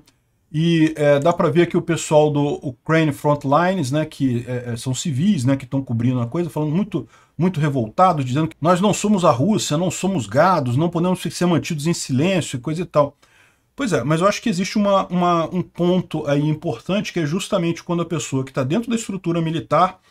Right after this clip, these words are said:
critica a própria estrutura. Isso é um ponto que é realmente complicado de você, é, contornar. É,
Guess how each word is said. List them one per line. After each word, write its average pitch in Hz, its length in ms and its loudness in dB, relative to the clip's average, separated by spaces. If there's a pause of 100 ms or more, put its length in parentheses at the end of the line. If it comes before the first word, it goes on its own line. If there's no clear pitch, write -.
(320)
critica 214 640 0
a 185 100 0
própria 180 440 0
estrutura. 156 760 -2
Isso 175 400 -8
é 170 60 -4
um 180 100 -2
ponto 170 360 -4
que 180 100 -6
é - 20 -4
realmente 170 360 -4
complicado 180 680 -2
de 156 100 -4
você, 151 520 -4 (140)
é, 131 240 -4
contornar. 143 600 -4 (480)
É, 135 320 0